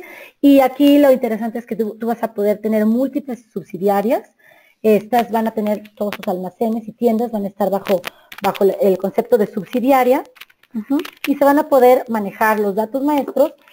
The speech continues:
Speaker 1: desde la consola central, desde la consola de, de la empresa. Cada subsidiaria, entonces, va a tener su propia estructura, va a tener sus impuestos, el costo del producto,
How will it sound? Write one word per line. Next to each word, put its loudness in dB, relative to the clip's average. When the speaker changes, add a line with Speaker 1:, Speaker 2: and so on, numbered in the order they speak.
Speaker 1:
desde 2
la 0
consola -6
central, -2
desde -14
la -14
consola -4
de, -8
de -6
la -4
empresa. -4
Cada -6
subsidiaria, -4
entonces, -2
va 2
a 2
tener -2
su -4
propia 2
estructura, 0
va 0
a -10
tener -8
sus -20
impuestos, 0
el -6
costo -10
del -8
producto, -6